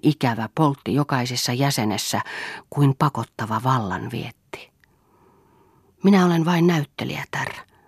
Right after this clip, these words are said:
sanoi Mirtia itselleen, "mutta hyvä näyttelijätär.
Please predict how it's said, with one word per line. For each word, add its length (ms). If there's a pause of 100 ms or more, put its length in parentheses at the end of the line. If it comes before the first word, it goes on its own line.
(160)
sanoi 320
Mirtia 400
itselleen, 600 (460)
"mutta 240
hyvä 440
näyttelijätär. 880